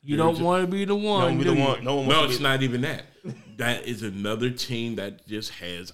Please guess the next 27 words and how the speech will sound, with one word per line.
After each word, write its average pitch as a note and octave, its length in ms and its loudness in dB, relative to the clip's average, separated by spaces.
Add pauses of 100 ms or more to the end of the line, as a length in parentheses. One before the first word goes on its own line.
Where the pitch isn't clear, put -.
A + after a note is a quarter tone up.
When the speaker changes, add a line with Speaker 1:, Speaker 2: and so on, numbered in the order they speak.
Speaker 2:
our G2 220 -6
number. B2 360 -6
Speaker 3:
They - 80 -8
play A#2+ 140 -4
hard. G#2 420 -2
Speaker 2:
We B2 60 2
Speaker 3:
I B2 80 4
gi-, A#2+ 160 0
Speaker 2:
play B2+ 140 4
Speaker 3:
I'll B2+ 180 4
give B2+ 320 -2
Dan B2 220 -2
Campbell A#2+ 340 -6
this. A2+ 320 -6 (260)
They A2+ 140 -10
play A2 220 -8
hard G#2+ 320 -4
as G#2 100 -10
hell. E2 380 -12
Speaker 2:
No, D3+ 160 -4
I'm B2 100 -6
saying, B2 220 -6 (600)
I'm E3 160 -8
just C3+ 160 -6
talking B2 220 -6
about G#2+ 420 -4 (320)
period. B2+ 540 -6